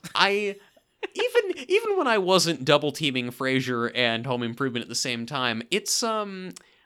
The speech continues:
Speaker 2: I, I, I am the, I have, I'm the dumbest man alive, Landon. Every single episode, I see the cold open and think, like, "Ah, I know, I know what this episode's gonna do." I,
Speaker 1: <laughs>
Speaker 2: the, the,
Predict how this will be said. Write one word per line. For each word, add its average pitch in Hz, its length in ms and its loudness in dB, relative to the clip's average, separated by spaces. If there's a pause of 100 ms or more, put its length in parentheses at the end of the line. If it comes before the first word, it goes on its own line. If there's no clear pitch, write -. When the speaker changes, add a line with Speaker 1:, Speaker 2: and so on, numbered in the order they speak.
(120)
Speaker 2:
I, 202 140 4 (280)
I, 262 180 2 (500)
I 277 100 -2
am 302 200 0
the, 247 240 0
I 165 240 0
have, 185 240 0
I'm 220 160 -2
the 202 80 -2
dumbest 214 400 0
man 185 200 0
alive, 113 440 0
Landon. 123 440 0
Every 214 320 2
single 214 400 -2
episode, 175 400 -2
I 131 40 4
see 131 160 -2
the 196 80 -2
cold 180 260 0
open 160 220 0
and 143 120 -6
think, 135 280 -6
like, 131 280 4
"Ah, 165 320 6
I 143 220 4
know, 208 240 2
I 190 140 6
know 240 180 4
what 170 220 4
this 151 160 0
episode's 135 440 0
gonna 120 240 -2
do." 107 320 -4
I, 190 340 4 (360)
Speaker 1:
<laughs> - 420 -2
Speaker 2:
the, 180 300 -4
the, 165 400 -4